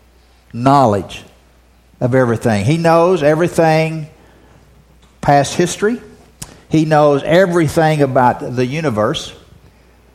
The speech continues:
He knows the past, the present, and the future. And he knows everything about you and I. Everything about you and I.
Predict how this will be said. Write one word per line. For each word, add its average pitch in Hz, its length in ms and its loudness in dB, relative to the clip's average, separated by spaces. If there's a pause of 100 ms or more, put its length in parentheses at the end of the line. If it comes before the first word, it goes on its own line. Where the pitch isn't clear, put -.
(420)
He 160 160 0
knows 151 500 2
the 135 100 2
past, 165 720 0 (580)
the 151 120 -2
present, 147 600 0
and 135 180 0
the 131 80 -6
future. 156 520 -4 (2500)
And 139 160 2
he 147 60 2
knows 147 340 2 (140)
everything 147 680 2
about 120 320 2
you 135 180 0
and 127 100 -2
I. 98 300 -2 (2500)
Everything 123 640 0 (300)
about 107 440 0 (600)
you 123 260 -2
and 107 120 0
I. 92 300 -2